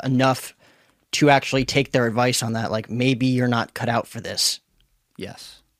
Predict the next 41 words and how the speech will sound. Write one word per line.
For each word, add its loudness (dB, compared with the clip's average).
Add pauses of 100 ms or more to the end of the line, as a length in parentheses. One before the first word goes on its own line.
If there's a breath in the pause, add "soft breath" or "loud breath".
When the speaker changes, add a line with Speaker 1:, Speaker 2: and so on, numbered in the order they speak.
(260)
Speaker 1:
Really? -2 (220)
Speaker 2:
Oh, -6
yeah. -18 (920)
Yeah. -12 (1080)
'Cause -6
I, 2
I, 2
and 4
I 4
was 0
Speaker 1:
Even 8
Speaker 2:
kinda 8
Speaker 1:
if 2
you, 4
like, 4
deep -2
down 6
in 4
your 2
heart, 2
like, -4 (120)
"I, 0
I'm 0
being -2 (120)
almost 2
called 4
to -10
do -8
this. -4
Like, 0
I 4
have 4
to 0
accomplish 0
this," -2
and -2
everybody's 2
around 0
you -2
saying, -2
like, -4